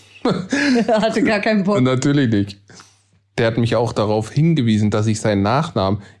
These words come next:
Speaker 1: müsst euch vorstellen, manchmal versteht man das ja nicht richtig
Speaker 2: <laughs>
Speaker 1: und da müssen die immer die Namen buchstabieren und das waren wirklich hauptsächlich alte Leute. Und dann,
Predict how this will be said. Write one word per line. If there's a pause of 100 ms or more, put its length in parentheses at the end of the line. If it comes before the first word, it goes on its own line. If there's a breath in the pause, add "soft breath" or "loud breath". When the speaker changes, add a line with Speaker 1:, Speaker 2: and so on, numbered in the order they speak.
Speaker 1:
müsst
euch
vorstellen,
manchmal
versteht
man
das
ja
nicht
richtig
Speaker 2:
<laughs>
Speaker 1:
und
da
müssen
die
immer
die
Namen
buchstabieren
und
das
waren
wirklich
hauptsächlich
alte
Leute. (880 soft breath)
Und
dann,